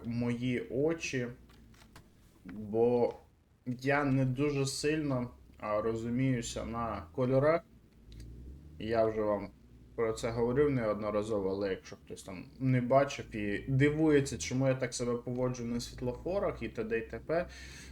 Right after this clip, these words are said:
а, проблеми в мене з цим, а, моментом дуже великі, тому якось так. Ну що,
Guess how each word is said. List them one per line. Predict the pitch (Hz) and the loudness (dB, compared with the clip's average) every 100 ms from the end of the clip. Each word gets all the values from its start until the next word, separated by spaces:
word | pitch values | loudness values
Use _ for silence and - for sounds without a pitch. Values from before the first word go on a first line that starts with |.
| - | -6
а, | - 160 | 0 2
проблеми | 165 170 175 180 143 120 | 2 0 2 6 6 6
в | 113 | 2
мене | 113 113 | 0 -2
з | 110 - | -4 -4
цим, | 123 113 - | -6 -6 -8
а, | - 104 110 | -8 -4 0
моментом | 127 143 175 185 165 131 120 - - - - - - - - - - - - | 2 2 2 0 0 -2 -2 -6 -14 -20 -20 -20 -20 -20 -20 -20 -20 -20 -14
дуже | 98 107 107 104 | -6 -2 -2 0
великі, | 107 101 98 - 92 87 - - | 0 -2 -2 -6 -12 -14 -18 -12
тому | 107 101 104 101 92 92 - - - - - - - - - | -10 -6 -6 -6 -8 -12 -20 -20 -20 -20 -20 -20 -20 -20 -18
якось | 92 95 - | -16 -14 -12
так. | - - - - - - - - _ - - - - - - - - - - - - - - | -14 -14 -20 -20 -20 -20 -20 -20 _ -20 -20 -20 -20 -20 -20 -20 -20 -20 -20 -20 -20 -20 -16
Ну | 107 | -14
що, | - 101 | -10 -10